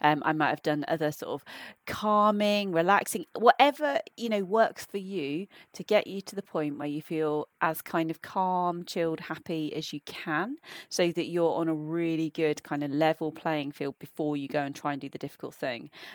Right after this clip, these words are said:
Like, trying to go and break this barrier, go outside for the first time, go and do the things that scare you when you're already feeling really anxious is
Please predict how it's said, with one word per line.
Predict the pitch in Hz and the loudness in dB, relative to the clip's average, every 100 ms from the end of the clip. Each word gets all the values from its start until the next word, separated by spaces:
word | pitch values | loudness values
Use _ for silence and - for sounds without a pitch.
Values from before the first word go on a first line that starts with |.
| - | -2
Like, | 147 - | -2 -2
trying | - 220 226 233 233 220 | -2 4 6 6 4 -2
to | - 185 | -4 0
go | 170 156 156 151 - | 2 2 2 -2 0
and | 147 143 147 - | 0 0 -2 -4
break | 156 160 185 175 - | -10 0 2 2 0
this | 165 156 | -6 -4
barrier, | - 147 143 143 139 | 2 4 4 0 2
go | 175 185 | 4 4
outside | 143 - 139 135 | 4 2 -2 -2
for | - | -4
the | 139 | -6
first | 139 135 139 | -4 -4 -6
time, | - 139 135 - | -6 -4 -4 -2
go | 196 | -2
and | 185 | 0
do | 151 139 | -4 -8
the | 143 | -8
things | - 139 135 | -6 -6 -6
that | - | -12
scare | - - 135 135 | -12 -4 -2 -2
you | 135 139 139 139 - - - | -4 -4 -6 -8 -14 -16 -2
when | 165 | 0
you're | 160 - | 2 2
already | 175 175 165 156 151 | 4 6 4 4 0
feeling | - 170 143 143 | -2 0 0 0
really | 147 139 | -2 0
anxious | - 156 117 - 131 127 - | 0 0 -2 -6 -6 -6 -6
is | 139 147 139 - | -2 -2 -2 -4